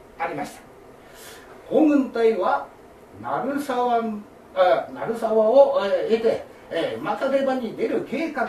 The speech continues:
であったが、行進一時間で道に迷い、鳴沢の渓谷に入ってしまっ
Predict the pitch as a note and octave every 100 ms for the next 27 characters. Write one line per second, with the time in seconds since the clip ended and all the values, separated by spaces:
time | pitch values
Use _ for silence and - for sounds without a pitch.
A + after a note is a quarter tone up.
0 | F3+ D#3 - - - F3+ D3+ - - -
1 | - - G#3 G3+ F#3+ F#3 D#3+ - - -
2 | C#4+ C#4 - - C#4+ A#2+ A2 A2 - -
3 | C#4+ A#3 - - A2 - - E4+ - -
4 | - - - - - - - C#3+ C3+ C3
5 | - B3+ D4+ - A#3+ G3 E3+ A2 - A#2
6 | C4 D4 - G3+ - - C#3+ C3+ A2